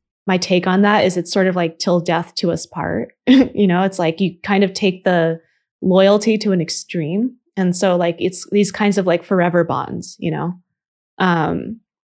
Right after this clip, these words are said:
and so I think that could be interpreted as being kind of clingy because, you know, I think,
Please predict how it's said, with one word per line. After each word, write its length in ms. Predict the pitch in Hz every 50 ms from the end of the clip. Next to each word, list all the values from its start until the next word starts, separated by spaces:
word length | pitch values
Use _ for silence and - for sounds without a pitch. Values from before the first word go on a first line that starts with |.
| _ _ _ -
and 180 | 196 202 202
so 540 | 196 - 214 202 196 190 185 185 - - - -
I 120 | 180 196
think 180 | 190 226 202 180
that 160 | 190 175 180
could 140 | - 208 180
be 120 | 185 180
interpreted 460 | 170 165 - 180 170 202 202 196 196 202
as 140 | 202 190
being 200 | - 214 208 202
kind 220 | 202 - 202 196 202
of 100 | 190 -
clingy 360 | - 208 202 196 214 214 214
because, 580 | 208 175 185 190 175 170 165 160 160 - - _ _ _ _ _ _ _ _ _ -
you 80 | 190
know, 320 | 180 170 165 160 - - -
I 100 | - 185
think, 440 | 180 180 175 170 170 - - -